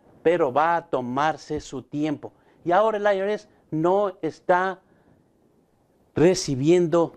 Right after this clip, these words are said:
llamadas. Si usted puede ingresar aquí, Get My, My Payment, ver la información donde puede poner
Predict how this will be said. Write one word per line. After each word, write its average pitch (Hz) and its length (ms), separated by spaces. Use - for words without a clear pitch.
llamadas. 131 640
Si 151 240
usted 208 340
puede 196 400
ingresar 147 600
aquí, 131 340
Get 143 220
My, 190 240
My 190 300
Payment, 214 540
ver 190 420
la 185 220
información 165 1120
donde 147 720
puede 156 320
poner 156 560